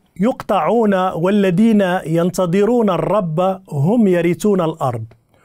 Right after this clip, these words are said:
والعدد اثنين وعشرين من نفس الإصحاح: "لأن المباركين منه يرثون الأرض والملعونين منه يقطعون".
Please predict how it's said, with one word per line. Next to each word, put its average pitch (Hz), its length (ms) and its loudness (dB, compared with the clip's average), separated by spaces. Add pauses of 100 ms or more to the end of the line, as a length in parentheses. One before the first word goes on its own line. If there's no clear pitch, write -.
(420)
والعدد 175 480 -4
اثنين 180 180 0
وعشرين 196 440 0
من 180 140 2
نفس 190 240 -2
الإصحاح: - 680 -8 (380)
"لأن 262 340 0
المباركين 196 1040 0
منه 190 480 2
يرثون 185 560 0
الأرض 190 760 -2
والملعونين 160 1400 0 (140)
منه 190 560 0 (240)
يقطعون". 147 600 -4